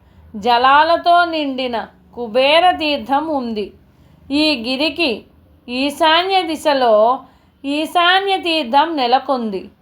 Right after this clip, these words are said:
ఈ దివ్య తీర్థంలో స్నానం చేసిన తరువాతే శ్రీహరి అత్యంత సుందరుడై లక్ష్మీదేవిని చేపట్టి విష్ణుత్వాన్ని పొందాడు.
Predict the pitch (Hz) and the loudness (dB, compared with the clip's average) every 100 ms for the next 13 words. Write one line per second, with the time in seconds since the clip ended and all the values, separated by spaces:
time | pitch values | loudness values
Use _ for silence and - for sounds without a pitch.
0 | _ - - - 285 302 226 240 226 285 | _ -20 -20 -8 -4 -2 -4 -6 -4 0
1 | 370 359 359 285 330 330 330 330 330 330 | 0 0 -2 2 0 2 4 4 4 -2
2 | _ - 233 226 262 302 349 294 320 302 | _ -14 -6 -4 -2 -4 -4 -4 -2 -2
3 | 294 294 233 214 190 202 254 269 269 320 | -2 -4 -4 -2 -4 0 2 2 2 0
4 | 359 381 - - - - - 233 285 339 | -2 -2 -8 -20 -20 -20 -20 -8 -4 0
5 | 349 339 302 277 262 277 269 _ _ _ | 2 2 2 0 -2 -6 -10 _ _ _
6 | - 220 214 - 254 269 302 330 381 330 | -8 -6 -6 -8 -6 -4 -4 2 2 2
7 | 302 240 240 285 294 285 302 370 415 - | 0 -8 -2 2 2 2 0 0 -2 -12
8 | _ _ _ _ - 226 226 - 302 359 | _ _ _ _ -2 0 0 -6 -2 0
9 | 392 370 349 339 339 294 220 233 220 226 | 0 2 2 2 0 -4 -6 -6 -6 -2
10 | 285 233 - 381 440 - _ _ _ _ | -2 -2 -6 -6 -6 -8 _ _ _ _
11 | 277 269 - 349 392 392 330 302 285 330 | -8 -8 -6 -4 -4 -2 0 2 0 0
12 | 302 254 240 240 233 208 | 2 0 0 2 4 2